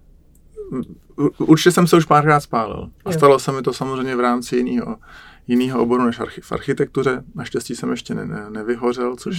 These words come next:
Speaker 2: Mhm.
Speaker 1: jako si myslím, že jsem se naučil trošku víc odpočívat, protože jsem se spálil během
Speaker 2: Mhm.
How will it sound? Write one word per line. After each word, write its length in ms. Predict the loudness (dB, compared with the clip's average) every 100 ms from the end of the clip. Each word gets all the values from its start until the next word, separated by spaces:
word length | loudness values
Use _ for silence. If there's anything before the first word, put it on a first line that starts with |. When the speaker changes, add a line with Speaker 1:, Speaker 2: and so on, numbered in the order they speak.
| -6 -8
Speaker 2:
Mhm. 40 |
Speaker 1:
jako 240 | -10 -12 -14 _ _ _ _ -20 -20
si 160 | -6 -2
myslím, 320 | 0 0 -2
že 80 | -2
jsem 140 | -2 -2
se 100 | -2
naučil 300 | -2 -2 -4
trošku 260 | -4 -6
víc 120 | -8
odpočívat, 520 | -8 -10 -8 -4 -4 -4
protože 120 | -10
jsem 120 | -14
se 80 | -14
spálil 460 | -6 -4 0 -2
během 340 | -2 -8 -4 -4
Speaker 2:
Mhm. 200 | -6